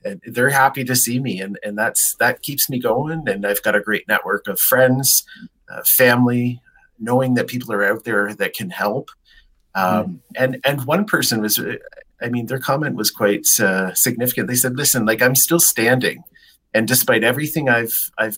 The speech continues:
Speaker 1: been going through and what I've gone through, I'm still standing." And, and that gets me through and, and brings me, uh, forward.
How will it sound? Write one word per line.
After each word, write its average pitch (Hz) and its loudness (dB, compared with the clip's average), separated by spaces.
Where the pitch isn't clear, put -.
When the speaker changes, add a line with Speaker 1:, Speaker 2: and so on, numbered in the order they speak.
Speaker 1:
been 104 -8
going 120 2
through 139 -2
and 107 -4
what 107 2
I've 107 0
gone 107 2
through, 151 -4
I'm 117 2
still 110 2
standing." 92 0
And, 95 -6
and 107 -2
that 110 2
gets - -10
me - -20
through 131 -6
and, 92 -4
and - -8
brings - -4
me, - -20
uh, 87 -8
forward. 87 -2